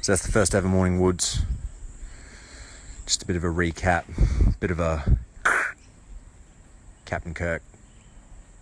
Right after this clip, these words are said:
recap. Check out that Francis Ngannou video. It's ridiculous.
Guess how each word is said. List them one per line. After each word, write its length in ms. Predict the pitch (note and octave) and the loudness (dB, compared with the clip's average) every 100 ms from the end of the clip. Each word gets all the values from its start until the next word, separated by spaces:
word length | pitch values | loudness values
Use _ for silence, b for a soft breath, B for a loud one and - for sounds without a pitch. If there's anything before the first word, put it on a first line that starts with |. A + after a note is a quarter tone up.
| - - - - | -20 -20 -16 -10
recap. 380 | D#2 - C#2+ - - B B B B B B B B B | -10 -8 -10 -8 -6 B B B B B B B B B
Check 180 | - F#2 | -2 0
out 160 | E2 | 0
that 160 | D#2+ D2+ | -2 -4
Francis 400 | - E2 D2 - | -2 -2 -2 -4
Ngannou 440 | D2+ D2+ D2+ D2+ | -2 -2 0 0
video. 400 | D2 D2 D2 C#2+ C#2+ - - - - - - | -2 -4 -4 -6 -8 -14 -16 -16 -18 -20 -14
It's 120 | D2+ - | -10 -8
ridiculous. 640 | D2 C#2 - B1+ - | -8 -8 -8 -8 -8